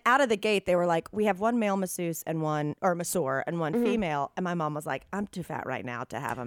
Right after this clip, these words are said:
Speaker 1: man <laughs> touch me."
Speaker 2: Oh, wait. Is, is masseuse f-, uh, female? Like fem-, like the
Speaker 1: I think so.
Speaker 2: conjugation feminine?
Speaker 1: I honestly don't know if when I say that, I sound like I'm in the nineteen fifties,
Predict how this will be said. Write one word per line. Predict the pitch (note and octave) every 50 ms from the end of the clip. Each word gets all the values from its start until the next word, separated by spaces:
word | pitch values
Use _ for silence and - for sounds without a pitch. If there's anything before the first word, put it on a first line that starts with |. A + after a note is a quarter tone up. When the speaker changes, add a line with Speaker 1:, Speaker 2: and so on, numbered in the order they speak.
| -
Speaker 1:
man | - B2+ - - - - -
<laughs> | - -
touch | F#3 - - -
me." | A3 A#3
Speaker 2:
Oh, | - F4
wait. | G4+ G4+ - - -
Is, | F#4+ A4+ E5+ - - - - - - - - - D#5+ -
is | - G4 F#4
masseuse | G4+ G4 A4+ - - - - G#4 F#4 F#4 A#4 C#5 D5+ D5+ - - - - - - - - _ -
f-, | - - - - - -
uh, | - C4 C4 D4+
female? | D4+ - - D#4+ C#4 D4 E4 G4+ A4+ B4+ C5 C5+ A#4+ - - _ -
Like | - C#4+ C#4 C4
fem-, | - C#4+ C4+ C#4 - -
like | C#4 C4+ B3+ A3+
the | A#3+ B3+ B3 B3+ B3+ B3 B3 A#3+ A#3+ A#3 A3 -
Speaker 1:
I | -
think | C4 E4+ A#4
so. | -
Speaker 2:
conjugation | B3+ C4+ C#4 D#4+ B3+ D4 - C#4 A#3 A#3 D#4 - - - D#4 E4 F4+ F#4 F#4 E4 -
feminine? | - - B3 A3+ B3 C4 C#4 D#4 F4+ F#4 F#4+ G4 G4+ F#4+ G#4 G#4 - - _ _ _ - A4 G#4 -
Speaker 1:
I | C4+ C#4 D4+ E4+ E4+ - - -
honestly | A3+ A3+ A3+ A#3+ B3+ B3+ - - C#4 C4+ C4+
don't | A3 - - G#3+ G3 G3 -
know | F#3 F3+ F3 E3+ E3+ E3+
if | E3 -
when | F3 E3
I | D#3+ D#3+
say | D#3 - E3+ D#3 D#3
that, | D3+ D3 D3
I | D3 C#3+ D3
sound | - D#3 C#3 C3+
like | C#3 C#3 -
I'm | D3 D3 D3+
in | C#3+
the | C#3+ C#3
nineteen | C#3 - - - D#3+
fifties, | D3 - D3 C#3 - - E3 D#3+ G3+ A3+ -